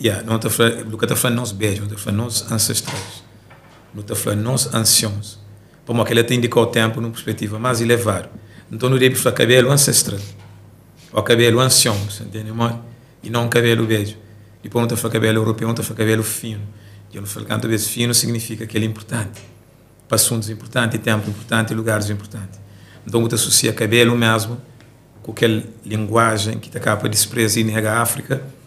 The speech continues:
e abraça a Europa. Por isso, você fala, tudo cabelo é cabelo. Tudo cabelo tem um lógico e um propósito. E se lógica e propósito é estética, nessa lógica que tem conotação racial,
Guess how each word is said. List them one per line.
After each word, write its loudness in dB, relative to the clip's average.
e 0
abraça 4
a 4
Europa. 0
Por -14
isso, -12
você -10
fala, -12
tudo -10
cabelo 4
é -2
cabelo. 0
Tudo -4
cabelo 6
tem 0
um 4
lógico 4
e -2
um -4
propósito. 0
E -6
se 2
lógica 6
e -6
propósito 0
é 0
estética, 0
nessa 2
lógica 2
que 0
tem -2
conotação 0
racial, 0